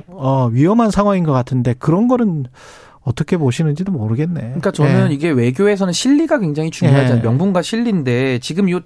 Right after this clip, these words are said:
Speaker 2: 윤석열 정부의 외교 정책을 보면은 전반적인 외교의 대전략이 보이지 않고 그 대전략이라는 게 그냥 일본하고만 손잡으면 다 해결된다 뭐 이런 식이에요. 근데
Speaker 1: 그러니까.
Speaker 2: 외교가 그렇게 간단하진 않지 않습니까? 좀 더
Speaker 1: 예.
Speaker 2: 저는 대전략을 가져야 된다는 것이고 일본에게 우리가 이런 식으로 너무 퍼주기식으로 간다는 것은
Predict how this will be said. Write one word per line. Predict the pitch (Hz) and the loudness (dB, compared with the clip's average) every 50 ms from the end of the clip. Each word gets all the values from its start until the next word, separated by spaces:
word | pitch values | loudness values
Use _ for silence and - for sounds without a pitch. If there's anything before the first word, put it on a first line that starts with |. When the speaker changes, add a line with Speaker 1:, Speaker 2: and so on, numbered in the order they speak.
| - | -2
Speaker 2:
윤석열 | 127 127 143 180 202 208 214 202 | -2 0 0 0 0 0 0 0
정부의 | 185 196 185 175 180 147 | 0 -2 -2 0 0 0
외교 | 120 117 147 | 0 0 -2
정책을 | 165 170 175 - 170 156 156 | -2 -2 -2 -2 -2 -4 -2
보면은 | 135 135 120 120 120 123 131 | -2 -2 -2 -2 0 -2 -2
전반적인 | 127 - 131 135 160 202 202 196 190 185 185 175 | -2 -2 -2 0 0 0 0 0 0 -2 -2 0
외교의 | 127 117 123 127 165 170 160 131 | 0 0 0 -2 -2 -4 -4 -2
대전략이 | 143 131 127 - - 110 123 139 156 127 127 - - - _ _ - 185 202 | -2 -4 -4 -2 -2 0 2 2 2 0 -2 -8 -18 -20 _ _ -4 -4 -2
보이지 | - 143 156 185 170 202 | 0 -2 -2 -2 -2 -2
않고 | 151 113 107 - - 160 127 104 | -4 -4 -4 -4 -2 -2 -2 -2
그 | - - 170 | -4 -4 -4
대전략이라는 | 180 180 156 147 135 160 196 196 190 190 190 185 | -2 -2 0 0 2 2 2 0 0 -2 -2 -2
게 | 180 180 | -4 -4
그냥 | - 151 160 196 208 - - - - - - | -4 -2 -2 -2 -2 -4 -10 -20 -20 -6 -4
일본하고만 | - 160 175 202 269 277 277 262 247 240 233 196 | -2 0 2 4 4 4 4 4 2 0 0 2
손잡으면 | - 262 262 311 294 269 269 240 190 | 0 2 2 2 2 2 2 0 0
다 | - - | 0 -2
해결된다 | 156 180 247 262 247 247 233 233 | 0 0 2 2 0 2 2 2
뭐 | 220 170 | 2 2
이런 | 120 135 214 277 | 2 2 2 2
식이에요. | 262 - 262 214 214 175 135 120 123 131 | 2 0 -2 0 0 0 2 2 2 2
근데 | 160 202 233 | 2 2 0
Speaker 1:
그러니까. | 175 151 139 120 - 120 127 | 0 0 -4 -4 0 2 2
Speaker 2:
외교가 | 139 170 190 277 294 262 | 4 4 4 4 4 2
그렇게 | 214 214 | 2 -2
간단하진 | - - 131 131 175 262 294 311 320 302 330 320 240 | -2 0 0 2 2 2 4 4 2 2 2 0 0
않지 | 160 135 127 180 | 0 0 -2 -2
않습니까? | 170 160 - - 139 120 117 - 160 165 | -4 -4 -4 -4 -4 -4 -2 -4 -4 -2
좀 | - - - | 0 0 2
더 | 151 135 | 2 2
Speaker 1:
예. | |
Speaker 2:
저는 | 127 214 214 208 | 2 2 0 0
대전략을 | - 147 131 180 208 214 208 208 196 185 | 0 -2 0 0 0 2 2 0 0 -2
가져야 | - 120 123 147 180 | -2 -4 -4 -4 -4
된다는 | 170 185 170 170 170 165 160 | -4 -2 -2 -2 -2 -2 -2
것이고 | 143 143 - - 147 165 202 220 - - - - | -4 -4 -6 -6 -2 -2 -2 -2 -4 -8 -18 -6
일본에게 | - 139 151 170 180 262 262 269 262 226 233 | -2 -2 0 2 2 4 4 4 4 4 2
우리가 | 180 160 175 185 160 | 0 0 0 0 0
이런 | 135 151 185 | 0 0 -2
식으로 | 190 - 202 180 185 190 185 185 185 175 151 - | -2 -4 -4 -2 -2 0 0 0 -2 -4 -4 -4
너무 | - 139 170 202 - | -2 0 0 0 0
퍼주기식으로 | - 277 240 254 262 262 - 233 214 196 | 0 0 2 2 2 2 2 0 0 0
간다는 | 151 127 127 143 151 151 147 | 0 0 0 0 0 0 0
것은 | 143 135 127 135 190 220 | -2 -2 -2 -2 -4 -4